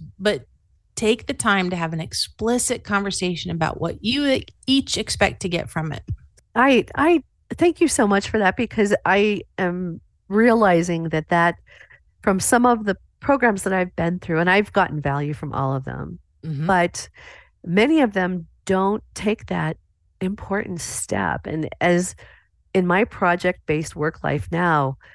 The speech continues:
Speaker 2: man, I won't even start talking about a p-, potential project until I understand the expectations, and not just the expectations, but the needs. I mean,
Speaker 1: Mm-hmm.
Speaker 2: what does the client need? What,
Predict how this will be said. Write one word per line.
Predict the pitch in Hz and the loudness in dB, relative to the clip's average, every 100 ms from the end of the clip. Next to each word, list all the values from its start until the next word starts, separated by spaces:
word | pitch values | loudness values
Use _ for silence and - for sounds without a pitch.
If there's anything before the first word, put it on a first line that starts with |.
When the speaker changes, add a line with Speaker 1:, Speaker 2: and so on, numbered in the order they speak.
| - _ _ _ - | -20 _ _ _ 0
Speaker 2:
man, | 196 208 | 2 4
I | 190 | 4
won't | 294 240 202 | 4 4 4
even | 196 165 151 139 139 _ | 2 2 0 -4 -8 _
start | - 196 214 - | -2 2 2 0
talking | 180 165 175 | -4 -2 -4
about | 156 147 | 0 0
a | 143 | -2
p-, | 156 - _ _ _ | -6 -12 _ _ _
potential | - 165 170 175 | -10 -6 -6 -6
project | 156 160 160 165 | -4 -4 -2 -2
until | 170 175 185 - - - _ _ _ | -4 -2 -2 -2 -4 -12 _ _ _
I | 175 | -2
understand | 196 240 - - 175 175 | 0 -2 -4 -4 -4 -2
the | 156 | -4
expectations, | - - - - 202 196 165 160 - - | -4 -4 -6 -2 -2 -2 -4 -6 -8 0
and | 240 | 2
not | 359 | 2
just | 240 165 | 0 -2
the | 170 - | -2 -2
expectations, | - - - 196 185 151 | -4 -10 -4 -4 -4 -4
but | 143 | -4
the | 131 | -4
needs. | 127 131 113 101 - _ - - | -2 -2 -4 -8 -12 _ -20 -16
I | 170 | -10
mean, | 165 151 | -4 -4
Speaker 1:
Mm-hmm. | 165 | -2
Speaker 2:
what | 170 185 | 0 2
does | 226 220 | 2 0
the | 202 | -2
client | - 190 175 - | -2 -4 -2 -2
need? | 139 165 135 139 | -2 0 -2 0
What, | 151 | -2